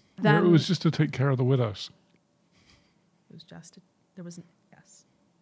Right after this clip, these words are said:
Speaker 2: There was no, no such thing as the anointed quorum, none of that. Um, but, and then continuing to, like, read through these, um,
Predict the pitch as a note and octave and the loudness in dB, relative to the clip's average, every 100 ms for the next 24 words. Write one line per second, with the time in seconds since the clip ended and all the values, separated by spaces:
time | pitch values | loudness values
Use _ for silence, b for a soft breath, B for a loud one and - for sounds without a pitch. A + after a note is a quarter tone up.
0 | _ _ F3+ F3+ F#3+ F3+ - F#3 G3+ F#3+ | _ _ -8 -6 -4 -4 -2 -4 -4 -8
1 | F3+ F3 E3+ D#3 D3+ C#3 C#3+ - _ B3+ | -4 -4 -4 -4 -4 -4 -6 -10 _ -4
2 | B3 A3+ A3 G#3+ G#3+ - - G#3 G3 D3+ | -2 -2 -2 -4 -6 -10 -10 -4 -4 -4
3 | - - _ b b b b _ - F3+ | -8 -12 _ b b b b _ 0 0
4 | E3 D#3+ D#3 D#3+ D#3+ - - - F#3+ F3+ | 0 -2 -6 -10 -16 -20 -20 -2 2 2
5 | - - - _ _ _ - G#3 G#3+ G#3 | 0 -6 -20 _ _ _ -4 -2 0 0
6 | G3 - _ - G#3+ A3 G3 F#3 F3 E3+ | -4 -10 _ -6 -4 -2 -2 -2 -2 -4
7 | E3+ E3 D#3+ E3 D#3 D#3 E3 D#3 D3+ C#3+ | -4 -6 -6 -6 -6 -6 -6 -4 -4 -4
8 | D3 - - _ _ _ _ _ - - | -8 -12 -20 _ _ _ _ _ -12 -6
9 | D#3 B2+ C3 | -4 -4 -6